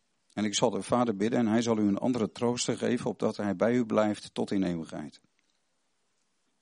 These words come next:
Namelijk de geest van de waarheid, die de wereld niet kan ontvangen, want zij ziet hem niet en kent hem niet, maar u kent hem, want hij blijft bij u en zal in u zijn.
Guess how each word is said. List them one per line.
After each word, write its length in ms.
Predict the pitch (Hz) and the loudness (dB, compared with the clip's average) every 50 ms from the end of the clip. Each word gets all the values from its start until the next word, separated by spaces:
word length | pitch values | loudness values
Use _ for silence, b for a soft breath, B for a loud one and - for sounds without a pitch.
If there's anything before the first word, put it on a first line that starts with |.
| _ _ _ _ _ _ _ _ _ B B B B B B B B B B B B B | _ _ _ _ _ _ _ _ _ B B B B B B B B B B B B B
Namelijk 400 | - 104 113 127 131 139 143 - | 4 4 6 6 6 4 2 0
de 100 | 117 101 | -2 -2
geest 380 | - - 131 135 151 147 - | 2 2 4 6 6 4 4
van 120 | - 139 120 | 4 4 4
de 60 | 107 | 4
waarheid, 540 | 101 104 104 107 117 120 120 135 151 - - | 4 4 2 2 2 2 0 0 -2 -2 -4
die 120 | 117 107 | -2 -2
de 80 | 98 95 | 0 2
wereld 240 | 101 120 135 120 - | 2 2 2 2 2
niet 140 | 127 110 | 0 0
kan 180 | - - 110 101 | 2 2 0 2
ontvangen, 580 | 98 98 98 - - 113 101 107 127 160 214 - B B B B B B B B | 2 -2 -4 -2 0 0 0 2 2 0 -2 -2 B B B B B B B B
want 200 | - 113 113 104 | 0 0 2 2
zij 180 | - 107 98 98 | 4 2 4 2
ziet 220 | 95 123 160 - | 2 0 0 0
hem 180 | 151 143 135 131 | 2 4 4 4
niet 240 | 131 143 156 - | 4 2 2 0
en 220 | - - 104 104 - | -4 -4 -4 -4 0
kent 220 | - 127 135 131 | 0 0 0 2
hem 160 | 127 117 113 | 2 2 2
niet, 220 | 110 117 135 143 - | 2 2 0 -2 -2
maar 260 | 113 107 101 90 - - _ | -2 0 0 -2 -4 -6 _
u 160 | - - 135 | -2 -2 -2
kent 280 | 135 - - 131 127 - | 0 0 0 0 0 0
hem, 340 | 135 127 135 147 165 170 b b b b b b | 0 0 2 0 0 -2 b b b b b b
want 180 | - 101 104 101 | -4 -2 -2 -2
hij 220 | 110 117 123 127 | 0 0 0 0
blijft 340 | 110 107 107 104 98 87 85 | 2 0 0 0 0 -2 2
bij 220 | 90 110 120 135 | 2 2 4 4
u 300 | 135 139 135 143 143 135 | 2 2 2 2 2 0
en 180 | - 110 107 104 | 0 0 0 0
zal 300 | 98 104 107 110 117 - | 2 2 2 2 2 0
in 200 | - 113 113 110 | 0 0 0 0
u 200 | 101 104 104 101 | 2 2 0 0
zijn. 400 | 95 95 85 78 76 76 - | 0 0 -2 -2 -4 -8 -14